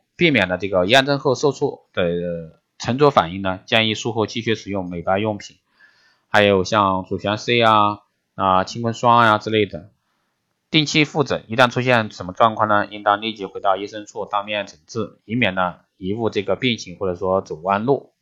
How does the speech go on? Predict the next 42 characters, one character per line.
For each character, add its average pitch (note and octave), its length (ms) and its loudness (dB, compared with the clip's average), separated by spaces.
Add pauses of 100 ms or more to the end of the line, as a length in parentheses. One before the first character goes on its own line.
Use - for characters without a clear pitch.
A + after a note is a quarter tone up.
(300)
所 - 120 -6
以 F#2 40 0
说 G2 160 2
大 G2 120 2
家 G2+ 140 2
在 G2+ 160 0
这 G#2+ 140 -4
一 G#2 40 -2
块 G2 160 -4
儿 F#2+ 40 2
的 F2+ 40 0
话， F2+ 220 -2
一 E2+ 100 -10
定 F2+ 200 -10
是 - 160 -14 (640)
重 D3+ 160 6
点 G2 180 -2
去 G#2+ 180 -6
注 D#3 200 -2
意 D3 100 2
啊， E2+ 300 -4
重 A2 120 -8
点 F2 140 -14
去 G2 160 -14
注 G#2 200 -8
意， G2 260 -10 (460)
避 F3+ 120 0
免 G2 200 0
呢 F2 140 -14
给 - 100 -6
你 F#2+ 140 -8
皮 F2+ 160 -12
肤 F#2+ 120 -6
带 G2 160 2
来 F2 340 -4
意 G#2 140 -6
外 G2 160 4
的 E2+ 80 -6
一 - 20 -12
个 F2+ 140 -6
伤 G2 260 -6
害。 G#2 300 -2